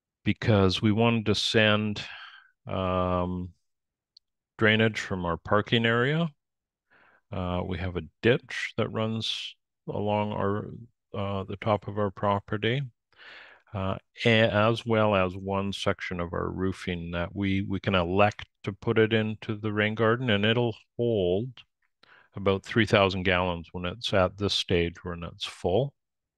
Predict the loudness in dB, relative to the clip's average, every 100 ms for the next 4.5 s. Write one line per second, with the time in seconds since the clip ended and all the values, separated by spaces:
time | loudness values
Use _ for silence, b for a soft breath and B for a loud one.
0 | _ B B B B B 4 4 2 2
1 | 4 6 4 2 2 2 2 0 -2 -2
2 | -2 -2 -2 -4 -8 -6 -6 -6 -8 -4
3 | -2 -2 _ _ _ _ _ _ -10 -4
4 | -2 -4 -4 -8